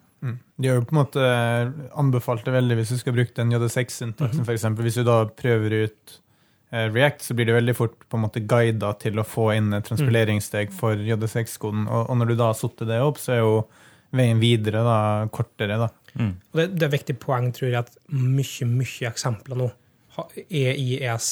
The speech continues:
Speaker 2: seks, og det sprer seg ut i form av det, og da folk føler de må ha det for at eksempler er i det.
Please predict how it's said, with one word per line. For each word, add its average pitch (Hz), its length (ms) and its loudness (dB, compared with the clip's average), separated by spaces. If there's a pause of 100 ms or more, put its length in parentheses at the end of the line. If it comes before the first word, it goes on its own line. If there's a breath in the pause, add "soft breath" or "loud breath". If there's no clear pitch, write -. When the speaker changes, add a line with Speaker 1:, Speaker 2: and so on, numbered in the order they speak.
(120)
Speaker 2:
seks, - 400 -4 (720 soft breath)
og 131 60 -4
det 123 100 0
sprer 131 420 0
seg 127 240 -4
ut - 180 -8
i 139 220 -4
form 123 380 -4
av 120 80 -2
det, 123 100 0
og 131 60 0
da 120 120 -2
folk 127 220 -4
føler 127 280 -4
de 117 60 -2
må 120 240 -2
ha 113 160 -2
det 113 140 -4
for 120 80 -4
at 117 80 -6
eksempler 117 480 -8
er 113 160 -2
i 117 40 -4
det. 131 120 -4